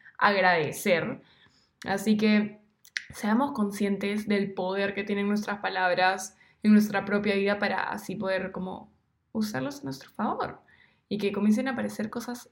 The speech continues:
lindas que probablemente siempre estuvieron ahí, pero como estábamos tan enfocados en las cosas negativas, quizás ni lo vimos. Y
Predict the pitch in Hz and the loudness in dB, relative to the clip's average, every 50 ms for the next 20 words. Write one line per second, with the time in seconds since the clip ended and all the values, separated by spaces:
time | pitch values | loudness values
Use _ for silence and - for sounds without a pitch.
0 | _ _ _ 214 208 214 208 202 214 214 208 - 220 214 185 190 208 233 262 269 | _ _ _ 6 8 8 8 8 6 2 0 -2 -6 -4 -2 -2 0 0 0 0
1 | 285 294 277 294 277 285 277 269 277 277 - 220 196 190 202 208 208 196 185 185 | 0 -2 -4 -6 -6 -6 -6 -6 -8 -6 -4 -4 -4 -2 0 0 0 0 0 -4
2 | 190 208 208 175 - - - - - _ _ _ _ _ _ _ _ _ _ _ | -6 -6 -4 -4 -4 -4 -4 -8 -12 _ _ _ _ _ _ _ _ _ _ _
3 | - 202 190 190 190 202 208 214 214 208 - - 220 226 233 233 214 220 214 208 | -6 -4 -4 -2 0 4 6 6 6 6 4 2 2 2 2 2 0 0 0 0
4 | 202 208 208 208 202 202 202 202 202 208 202 202 196 190 185 190 190 196 196 196 | 0 0 0 0 -2 -4 -6 -6 -6 -4 -4 -4 -4 -4 -6 -6 -6 -6 -8 -10
5 | - 190 - 196 196 202 196 202 196 190 180 180 190 208 208 190 185 185 180 190 | -14 -10 -8 -4 -2 -2 0 0 0 -2 -2 2 4 4 4 4 2 -2 -4 -4
6 | 247 269 - - _ _ _ _ _ _ _ _ _ _ _ _ _ _ _ 226 | -6 -8 -10 -16 _ _ _ _ _ _ _ _ _ _ _ _ _ _ _ 6
7 | 220 220 214 208 202 202 196 190 190 185 - 214 | 8 10 10 8 8 6 0 -2 -6 -8 -10 -10